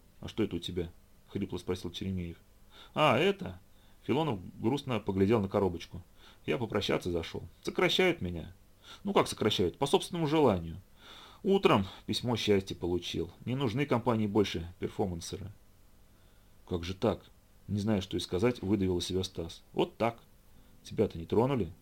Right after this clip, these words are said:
задал встречный вопрос Валерий. "Пока нет. Но хозяин тоже лыжи смазывает". "Вот-вот. Не успел он еще за дверь выйти, а новое руководство уже начало свои порядки наводить. Первым распоряжением было сократить персонал на сорок процентов. Это мне кадровики сказали по секрету".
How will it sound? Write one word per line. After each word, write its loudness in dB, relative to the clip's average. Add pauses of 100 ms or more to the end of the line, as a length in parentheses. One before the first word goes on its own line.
(160)
задал 0
встречный -2
вопрос -6
Валерий. -2 (200)
"Пока -2
нет. -6 (480)
Но -6
хозяин 4
тоже 4
лыжи 4
смазывает". -4 (240)
"Вот-вот. 6 (380)
Не 0
успел 6
он 4
еще 2
за 6
дверь 4
выйти, 4
а 2
новое 4
руководство 4
уже 2
начало 0
свои 0
порядки 0
наводить. -6 (460)
Первым 4
распоряжением 2
было 6
сократить 0
персонал 2
на 0
сорок 0
процентов. -4 (600)
Это -2
мне 0
кадровики 2
сказали -2
по -12
секрету". -4